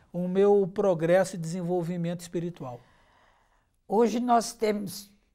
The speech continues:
Speaker 2: fartas religiões, mas a falta de religião prejudica mais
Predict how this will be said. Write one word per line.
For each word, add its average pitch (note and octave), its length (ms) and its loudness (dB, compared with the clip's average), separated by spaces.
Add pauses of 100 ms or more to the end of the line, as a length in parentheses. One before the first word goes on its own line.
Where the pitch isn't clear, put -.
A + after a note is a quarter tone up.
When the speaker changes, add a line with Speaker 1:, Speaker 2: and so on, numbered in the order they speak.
(560)
Speaker 2:
fartas F#3+ 720 0
religiões, D#3+ 1120 -4 (800)
mas G#3 420 0
a G#3+ 80 -2
falta - 560 -4
de G#3 140 -6
religião F#3 720 -2 (180)
prejudica E3+ 1040 -6 (400)
mais A#3 840 -2